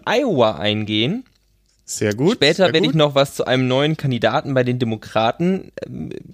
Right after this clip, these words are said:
Speaker 1: preisgeben, erzählen. Das könnte ganz spannend werden. Was hast du uns
Speaker 2: Mhm.
Speaker 1: denn heute mitgebracht?
Speaker 2: Oh ja, also ich hab, ähm, einen, äh, potenziellen republikanischen Kandidaten.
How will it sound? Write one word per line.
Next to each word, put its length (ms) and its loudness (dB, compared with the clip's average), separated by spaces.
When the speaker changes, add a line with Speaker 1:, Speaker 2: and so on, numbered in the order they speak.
Speaker 1:
preisgeben, 680 -2
erzählen. 560 0
Das 180 -6
könnte 240 0
ganz 160 2
spannend 380 0
werden. 380 0
Was 140 0
hast 160 -6
du 140 4
uns 100 4
Speaker 2:
Mhm. 100 0
Speaker 1:
denn 180 2
heute 240 0
mitgebracht? 560 -8
Speaker 2:
Oh 160 6
ja, 300 6
also 220 0
ich 240 -4
hab, 260 -2
ähm, 1120 0
einen, 520 0
äh, 340 -2
potenziellen 720 -2
republikanischen 1400 -2
Kandidaten. 720 -6